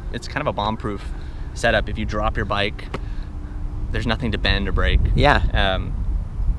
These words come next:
Speaker 1: and the only thing really is you have to get familiar with the, with the shifting.
Speaker 2: Internally geared.
Speaker 1: And you have to, and it's not quite as fast-paced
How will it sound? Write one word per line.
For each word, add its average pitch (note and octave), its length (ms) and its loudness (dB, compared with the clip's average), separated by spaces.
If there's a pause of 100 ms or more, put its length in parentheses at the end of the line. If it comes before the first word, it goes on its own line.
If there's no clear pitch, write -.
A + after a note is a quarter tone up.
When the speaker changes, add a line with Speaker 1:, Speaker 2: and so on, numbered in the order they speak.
(100)
Speaker 1:
and B2 140 6
the B2+ 120 4
only F#3 300 6
thing E3 300 4
really C#3 360 6
is A2 380 2
you A#2 140 0
have D#3+ 180 2
to C#3+ 80 2
get C#3 180 2
familiar A#2 420 2
with A2 260 0
the, G#2+ 400 -2 (140)
with - 140 2
the A#2+ 60 -2
shifting. G2+ 420 0
Speaker 2:
Internally - 400 -4
geared. - 280 -4 (160)
Speaker 1:
And A#2 680 2 (160)
you A2+ 120 -2
have - 360 -4
to, A#2 580 -2 (440)
and C3 120 2
it's C#3 200 0
not D#3 300 4
quite D3 320 2
as B2 140 0
fast-paced - 920 0